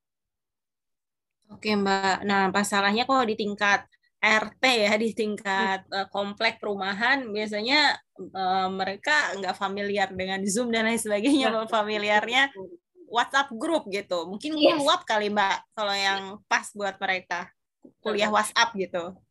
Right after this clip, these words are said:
Speaker 2: Ya, bisa, bisa banget. Kuliah WhatsApp itu juga bisa banget, karena sebenarnya penyampaian materi itu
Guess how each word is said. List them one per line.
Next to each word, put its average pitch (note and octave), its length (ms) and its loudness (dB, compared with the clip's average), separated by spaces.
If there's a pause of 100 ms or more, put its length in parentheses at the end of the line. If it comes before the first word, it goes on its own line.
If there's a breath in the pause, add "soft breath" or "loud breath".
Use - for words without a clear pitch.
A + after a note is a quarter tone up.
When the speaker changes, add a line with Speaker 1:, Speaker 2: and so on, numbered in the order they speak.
(300)
Speaker 2:
Ya, A#3+ 240 6
bisa, C4 480 0
bisa A#3 240 0
banget. C#4 400 -2
Kuliah A#3 260 0
WhatsApp A3+ 380 -2
itu D#4 180 -6
juga G#3 240 -4
bisa F#3+ 300 -6
banget, G#3+ 320 -4
karena A3 400 -4 (400 soft breath)
sebenarnya A#3 400 -6
penyampaian A#3+ 480 -6
materi A#3 580 -6
itu A#3+ 160 -10